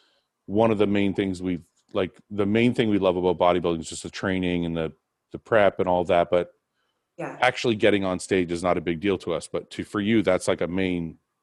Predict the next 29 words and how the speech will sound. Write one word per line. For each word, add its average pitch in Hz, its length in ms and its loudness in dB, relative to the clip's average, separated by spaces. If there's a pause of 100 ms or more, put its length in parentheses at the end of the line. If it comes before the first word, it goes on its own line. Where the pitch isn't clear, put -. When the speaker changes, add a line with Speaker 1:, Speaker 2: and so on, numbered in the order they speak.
(360)
Speaker 1:
component. 101 480 -2
Like, 85 140 -8
you 104 100 0
love 90 240 2
getting 85 200 -2
on 82 100 -4
stage. - 380 -4 (640)
Speaker 2:
Totally. 165 680 -2
E-, - 220 0 (140)
especially, 262 760 2
well, 208 540 2
okay. - 360 -8 (180)
So 240 340 4
I 233 220 6
do 254 340 -2
really 202 360 -2
love 185 240 -6
training, 202 640 -6
and 180 400 0 (840)
I 185 120 2
love 185 280 2
the 220 100 0
diet, 185 420 2
and 180 100 -4
I 175 120 -2
love 180 220 -2
all 175 140 -2
those 175 220 -6
aspects. 185 920 -6